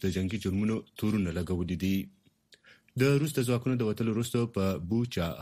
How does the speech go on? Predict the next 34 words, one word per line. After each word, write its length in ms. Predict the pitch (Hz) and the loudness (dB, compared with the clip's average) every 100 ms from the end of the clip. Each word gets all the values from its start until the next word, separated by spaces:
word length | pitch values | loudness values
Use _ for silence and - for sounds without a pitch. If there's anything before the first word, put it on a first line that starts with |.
| - | -6
ښار 280 | - 127 123 | 0 0 2
کې 120 | 120 113 - - - | 0 0 -6 -20 -2
ډېر 120 | 120 123 | 0 2
داسې 200 | 123 123 95 | 0 0 0
ځایونه 280 | 92 110 110 | 0 2 2
موندل 260 | 95 87 87 90 | 0 0 -2 -2
شوي 180 | 123 123 | 0 0
دي، 60 | 123 123 - - | 0 -2 -10 -2
چېرته 220 | 127 120 104 | 0 0 0
چې 60 | 87 | 0
ډېر 120 | 113 110 101 85 | 0 0 -2 -2
وژل 300 | 87 95 92 | -2 -2 -2
شوي 180 | - 123 120 | 0 -2 0
کسان 320 | 101 117 127 123 - - | 0 2 0 -2 -10 -2
په 140 | 98 | 0
یو 80 | 98 | 2
ځای 120 | 101 107 | 0 -2
ښخ 160 | - 87 - - | -4 -8 -12 -4
کړل 200 | 95 90 - | -2 -2 -2
شوي 280 | 98 87 90 | -2 0 0
وو. 100 | 92 92 78 - - | 0 0 -2 -4 0
وان 180 | 147 | 2
ډر 100 | 143 131 | 2 2
لاین 260 | 135 139 120 104 95 85 - | 2 2 2 0 0 -2 0
ویلي 240 | 123 123 123 | 2 2 2
دي، 80 | 131 - | 0 0
که 60 | 104 98 | 0 2
دې 80 | 117 113 | 0 0
ته 60 | 95 | -2
جنګي 220 | 87 90 95 | -2 -4 -2
جرم 240 | 104 98 101 | 0 0 0
نشي 220 | 120 131 | 0 0
ویلی، 200 | 127 139 | 2 2
نو 300 | 143 - - | 0 -8 -4